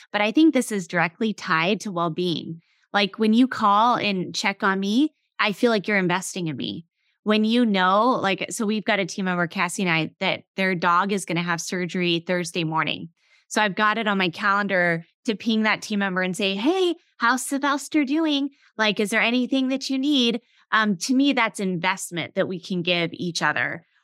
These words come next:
Um, you know, oftentimes Cassie and I will ask people outside of our own team, "Is there anyone that's struggling? Is there anyone, you don't have to tell me what they're struggling with,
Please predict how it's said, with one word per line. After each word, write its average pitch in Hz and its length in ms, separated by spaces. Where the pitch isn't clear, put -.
Um, 190 340
you 202 80
know, 202 100
oftentimes 202 800
Cassie 196 340
and 196 60
I 185 60
will 175 240
ask 185 380
people 190 360
outside 185 480
of 165 60
our - 160
own 202 180
team, 185 220
"Is 175 100
there - 120
anyone 240 300
that's 196 180
struggling? 170 500
Is 190 100
there 208 120
anyone, 233 240
you 220 80
don't 262 140
have 247 160
to - 80
tell 214 140
me 208 120
what 196 140
they're 196 100
struggling 190 420
with, 170 220